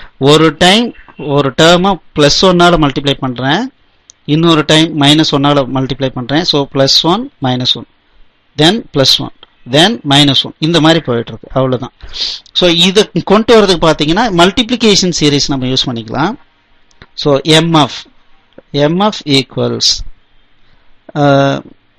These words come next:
ஒண்ணுன்னு வச்சிட்டோம் அப்படின்னா, எம் எஃப் equals எம் எஃப் multiplied by minus one. இதை கண்டினியூஸா product சீரிஸ்ல யூஸ் பண்ணேன் அப்படின்னா, ஒண்ணுன்றது அடுத்த முறை மைனஸ் ஒன் ஆகும், அடுத்த முறை ஒன் ஆகும், அடுத்த முறை மைனஸ் ஒன் ஆகும், இந்த மாதிரி sequence போயிட்டு இருக்கும்.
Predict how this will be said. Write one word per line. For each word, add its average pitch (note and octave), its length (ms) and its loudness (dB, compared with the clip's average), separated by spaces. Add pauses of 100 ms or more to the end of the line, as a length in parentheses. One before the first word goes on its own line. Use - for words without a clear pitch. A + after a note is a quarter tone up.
(120)
ஒண்ணுன்னு E3+ 560 2
வச்சிட்டோம் D3 340 0
அப்படின்னா, B2+ 540 -4
எம் D3 460 0
எஃப் G3 300 -2
equals C3+ 720 -2 (540)
எம் D3+ 380 -2
எஃப் G3 260 -2 (180)
multiplied C#3+ 600 -2
by E3 180 0
minus D#3+ 480 2
one. B2+ 260 -4 (380)
இதை E3 480 2 (220)
கண்டினியூஸா G#3 720 2 (140)
product F3+ 400 4
சீரிஸ்ல D#3 360 0 (100)
யூஸ் E3+ 180 0
பண்ணேன் C#3+ 320 0
அப்படின்னா, B2 500 0 (460)
ஒண்ணுன்றது F3 580 2
அடுத்த E3 300 4
முறை D#3+ 180 0
மைனஸ் D#3 300 2
ஒன் D#3+ 100 0
ஆகும், D#3 320 -4
அடுத்த D3+ 320 0
முறை D3 300 2
ஒன் C#3+ 280 0
ஆகும், D#3 340 0
அடுத்த D3 280 -2
முறை C#3 160 0
மைனஸ் C#3 280 0
ஒன் C#3 120 -4
ஆகும், C3+ 240 -6
இந்த D#3+ 200 0
மாதிரி D#3 320 2
sequence C#3 300 -4
போயிட்டு B2+ 240 -2
இருக்கும். A#2+ 280 -10